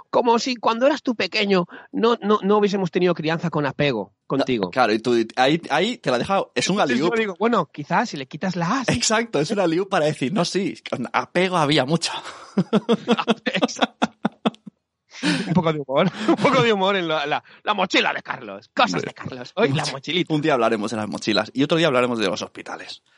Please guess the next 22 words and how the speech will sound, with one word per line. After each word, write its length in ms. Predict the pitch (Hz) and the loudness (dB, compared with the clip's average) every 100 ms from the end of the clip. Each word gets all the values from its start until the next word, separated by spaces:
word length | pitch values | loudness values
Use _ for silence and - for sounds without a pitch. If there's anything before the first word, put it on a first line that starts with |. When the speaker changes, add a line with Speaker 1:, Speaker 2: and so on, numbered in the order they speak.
| _ _ _ _ _ - | _ _ _ _ _ -2
Speaker 2:
¿Qué 100 | 165 | 0
dice 560 | 185 165 131 120 110 | 2 2 2 4 2
Tati 280 | 107 110 107 | 0 0 0
Luis, 180 | 113 127 | 0 0
que 100 | 117 | -2
se 80 | 117 | -2
ha 40 | |
puesto 200 | 139 131 | -2 -2
aquí 140 | 117 | -2
una 180 | 110 107 | 0 -2
super 180 | 110 101 | -2 -2
parrafada? 380 | 107 107 120 113 | 0 0 2 2
Lee, 120 | 127 | 2
Carlos, 240 | 135 117 110 | 2 0 0
que 60 | |
tú 80 | 139 | 0
lees 140 | 143 120 | 2 2
mejor 220 | 110 107 | 2 0
el 60 | 101 | 0
chat 140 | 117 | -2
que 140 | - | -2
yo. 240 | 76 87 | -2 -4